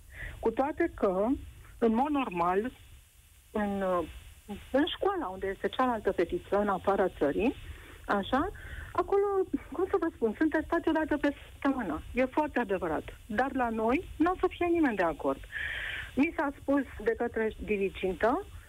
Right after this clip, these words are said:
că nu putem obliga părinții să-și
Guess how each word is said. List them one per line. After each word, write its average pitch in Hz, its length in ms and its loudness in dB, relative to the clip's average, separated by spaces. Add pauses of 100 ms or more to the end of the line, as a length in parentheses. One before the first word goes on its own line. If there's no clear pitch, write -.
(120)
că 269 100 0
nu 302 140 2
putem 330 420 0
obliga 247 680 0 (1000)
părinții 208 720 2 (100)
să-și 262 160 2